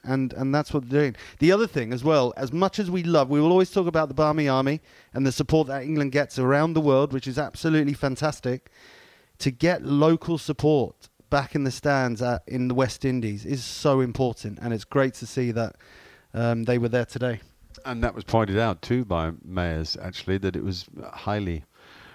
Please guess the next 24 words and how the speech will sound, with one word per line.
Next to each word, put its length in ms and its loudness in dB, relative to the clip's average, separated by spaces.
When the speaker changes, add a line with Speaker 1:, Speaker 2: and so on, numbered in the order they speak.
Speaker 2:
relevant. 640 4
<laughs> 60 -2
Um, 400 0
I, 300 0
I, 120 0
I 80 2
wanted 260 -2
to 80 2
ask 280 2
you 220 4
about 320 0
the, 200 2
the 80 -8
technique 500 -2
aspect, 520 -6
um, 300 -8
just 220 -12
come 200 -2
back 180 0
to 100 -2
where 180 2
we 140 0
were. 460 -2
Um, 300 -2